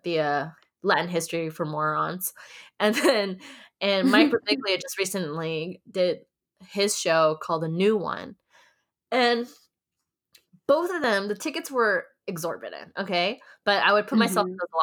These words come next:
Speaker 1: lotteries, and I was like, "Oh," sometimes I would win, and I'd be like, "Oh," but it was, like, still, the timing was always off. Like, I was like, "Well, it's, like, I can't do tonight." 'Cause those lotteries are like, "Can you make it today?" And I'm like, you know, I
Speaker 2: Right.
Speaker 1: need at least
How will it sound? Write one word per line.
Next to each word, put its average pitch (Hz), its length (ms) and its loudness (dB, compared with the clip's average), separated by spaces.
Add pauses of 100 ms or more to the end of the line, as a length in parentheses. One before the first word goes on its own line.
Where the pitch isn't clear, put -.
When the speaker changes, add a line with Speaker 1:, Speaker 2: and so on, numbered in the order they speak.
Speaker 1:
lotteries, 139 480 -2
and 170 120 -4
I 151 40 -2
was 156 120 -6
like, 151 280 -4
"Oh," 170 300 2
sometimes 185 360 -6
I 175 60 0
would 160 140 -2
win, 156 440 -4 (180)
and 160 100 -8
I'd 151 60 -6
be 151 60 -4
like, 147 260 -6
"Oh," 156 340 2
but 175 120 -2
it 175 40 4
was, 180 120 -2
like, 170 180 -2
still, 196 400 0 (160)
the 277 80 6
timing 269 400 0
was 214 140 2
always 196 240 2
off. - 260 -2
Like, 180 160 0
I 180 40 0
was 190 120 -4
like, 196 200 -2
"Well, 302 320 2 (200)
it's, - 420 -2 (960)
like, 226 180 -2
I 247 40 -6
can't 277 260 -4
do 277 100 -2
tonight." 175 420 -6 (140)
'Cause 247 140 -2
those 254 180 2 (160)
lotteries 226 680 2
are 175 160 2
like, 160 240 -2 (120)
"Can 233 120 -2
you 226 100 2
make 226 160 2
it 262 100 -4
today?" 180 600 0
And 247 80 -2
I'm 233 100 -2
like, 254 260 0 (680)
you 226 80 -2
know, 202 100 4
I 185 140 4
Speaker 2:
Right. 233 120 4
Speaker 1:
need 359 80 0 (100)
at 247 60 -6
least 226 140 -10